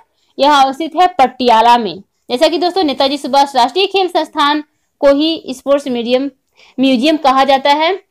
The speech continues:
जैसा कि उन्नीस सौ इकसठ में पटियाला में स्थापित राष्ट्रीय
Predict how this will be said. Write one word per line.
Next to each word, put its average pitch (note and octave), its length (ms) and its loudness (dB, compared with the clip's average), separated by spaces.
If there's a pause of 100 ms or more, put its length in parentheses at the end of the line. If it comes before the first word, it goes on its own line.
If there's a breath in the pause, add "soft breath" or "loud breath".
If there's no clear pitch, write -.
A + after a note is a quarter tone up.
(220)
जैसा C#4+ 260 2
कि F4+ 180 0
उन्नीस D#4 340 -2
सौ F4+ 100 0 (100)
इकसठ F4+ 420 -2
में B3 280 -2 (360)
पटियाला D4 540 2
में A#3 300 -2 (120)
स्थापित D4 640 -2 (220)
राष्ट्रीय D#4 560 0